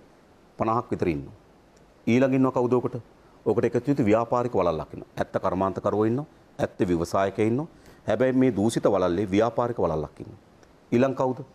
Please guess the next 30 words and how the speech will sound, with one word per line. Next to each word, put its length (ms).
පොලිසිය 460
වැනි 160
ආරක්ෂක 480
ආයතන 340
ඉන්නවා. 240
අසූ 280
හතර 180
දහක් 220
වන 140
පොලිසිය 460
ඩී 260
අයි 140
ජිලා, 280
මේ 420
සීනියර් 400
ඩී 180
අයි 80
ජිලා 180
හතර 140
පස් 160
දෙනෙක් 200
ඔය 100
වළල්ල 280
ඇතුළේ 260
ඉන්නවා. 240
අපි 160
දන්නවනේ. 380
ඊළඟ 280
ඔකත් 280
එක්ක 140